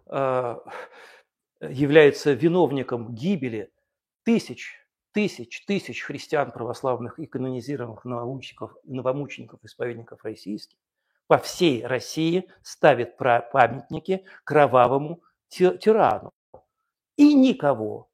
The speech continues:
это не возмущает. Почему, дорогие мои? Мы смотрим на французскую Олимпиаду, и все ужасно возмущены. Это возмутительно, без всякого сомнения, это так. Но почему это-то является для нас нормой?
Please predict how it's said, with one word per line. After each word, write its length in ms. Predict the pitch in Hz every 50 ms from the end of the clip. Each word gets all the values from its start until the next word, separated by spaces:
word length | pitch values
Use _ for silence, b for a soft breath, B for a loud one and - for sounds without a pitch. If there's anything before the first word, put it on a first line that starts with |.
| _ _
это 520 | - 147 135 113 - - 180 185 208 - - _ _ _ _ -
не 240 | 135 135 123 110
возмущает. 720 | 104 120 120 - - - - - - - - - - _ _ _ _ _ _ _ _ _ _
Почему, 580 | 277 277 285 - 254 254 262 233 - - - -
дорогие 460 | 113 139 151 160 156 156 131 110 95
мои? 240 | - - - - - _ _ _ _ _ _ _ _ _ _
Мы 140 | 156 196 214
смотрим 440 | - - 220 208 170 - - 123 147
на 80 | 156
французскую 520 | 139 - 180 185 - 190 156 - - 160 147
Олимпиаду, 400 | 147 151 131 - 151 131 117 147
и 100 | 170 -
все 440 | - - - - - 190 156 113 B B B B B B B B B _ _ -
ужасно 420 | 202 147 160 185 135 - - 147
возмущены. 500 | 127 131 120 135 143 143 - - 208 233 202
Это 160 | 156 - 139
возмутительно, 640 | 143 - 156 180 208 - 190 - - 104 104 107
без 160 | 107 110 -
всякого 280 | - - 104 - - -
сомнения, 460 | - - 135 135 131 113 110 110 110 _
это 80 | _ -
так. 200 | _ - - - _ _ _ _ _ _ _ _ _ 165
Но 120 | 180 180
почему 480 | 185 185 175 - - 185 170 - - -
это-то 520 | 170 156 - - - _ _ _ - - _ _ _ _ _ _ _ _ _ _ _ _ _ _ _ _ _ _ _ _ _
является 460 | 120 127 117 120 117 95 - - 127 120
для 120 | 131 127 113
нас 220 | 110 - - -
нормой? 400 | 131 123 117 - - - -